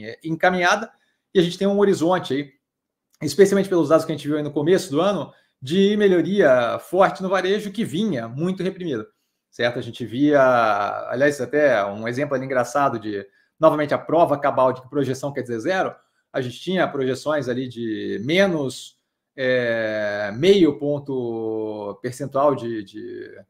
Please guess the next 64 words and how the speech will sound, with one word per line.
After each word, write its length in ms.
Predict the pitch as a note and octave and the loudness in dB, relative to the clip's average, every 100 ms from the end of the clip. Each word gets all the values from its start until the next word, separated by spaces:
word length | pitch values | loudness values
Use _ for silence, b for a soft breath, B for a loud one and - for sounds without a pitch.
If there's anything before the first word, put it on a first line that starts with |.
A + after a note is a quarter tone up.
| _ _ _ _ _ _ _ | _ _ _ _ _ _ _
de 340 | A#2+ A#2 A2 | -10 -6 -4
projeção, 380 | G2+ B2 A2 D3 | -4 -6 -4 -4
se 80 | C#3+ | -2
não 60 | |
me 80 | D#3 | 0
engano, 180 | C#3+ D#3+ | 2 4
era 140 | C3+ | 2
meio 220 | B2+ D#3+ D#3 | 4 4 4
ponto 180 | C#3 - | 0 -6
percentual, 580 | B2+ B2 C3 D#3+ B2+ | -8 -2 4 6 6
menos 380 | B2 D3+ C3+ G2 | 2 -4 -6 -2
zero 240 | C#3 D#3+ D#3 | 6 6 6
vírgula 340 | C3+ D3+ C#3 | 2 0 0
um, 120 | F3+ | -2
e 100 | F#3+ | 0
a, 180 | D3 - A#2+ | 0 -2 -10
e, 140 | A#2+ | -8
e, 200 | A#2+ A#2 | -6 -6
e 180 | B2 B2 | -6 -2
o 40 | |
varejo 400 | A#2+ C3+ E3 C#3+ | 4 6 6 4
veio 140 | C3+ D#3+ | 4 4
batendo 340 | D3 D3+ E3 | 4 2 -4
dois 280 | C3 F3+ D3+ | 2 4 4
e 40 | |
meio 240 | C#3+ D#3+ D#3+ | 4 2 2
positivo. 480 | E3 D3+ - - - | -2 -2 -6 -10 -10
Se 80 | F3 | -8
você 260 | F3+ A3 | -4 0
erra 200 | F#3+ D#3 | 2 2
nesse 320 | D3+ G3+ - | 0 -4 -6
nível, 240 | D3+ G3 C3 | -6 -4 -4
é 20 | |
porque 120 | C3 | -6
você 100 | D#3 | -8
não 80 | F#3+ | -6
tem 100 | F#3+ | -2
a 20 | |
menor 180 | F#3 G3 | -2 -2
noção 280 | G3+ G3 G3+ | -2 -2 -4
do 40 | |
que 60 | F#3+ | -6
você 60 | - | -8
tá 60 | |
falando, 280 | E3+ E3+ A#2+ | -4 -2 -2
você 60 | G#2 | -6
entende? 240 | C#3 B2+ b b b b b b _ _ _ | -12 -14 b b b b b b _ _ _
É, 400 | C#3+ C3+ C3+ C3 F3+ | -2 2 2 0 2
e 120 | E3+ | 4
a 40 | |
gente 200 | E3 E3+ | 4 0
teve 200 | - F3+ | 2 4
um 60 | F#3+ | 4
varejo 420 | F#3 D3 E3 B2+ | 2 4 2 2
vindo 240 | A#2 D#3 C3 | -6 -6 -4
aí 180 | B2+ | -4
nesses, 440 | A#2+ A#2 - A#2 - | -6 -8 -10 -14 -12
nesses 260 | A#2+ A#2+ | -14 -10
meses 180 | C3 C3+ | -6 -4
mais 160 | D3 D3 | -4 -4
recentes 320 | D3 E3 E3+ | -6 -8 -10
com 80 | - | -4
uma 120 | F3 | -4
força 520 | - D#3 D#3+ D3 E3+ | -2 -2 -2 -2 -8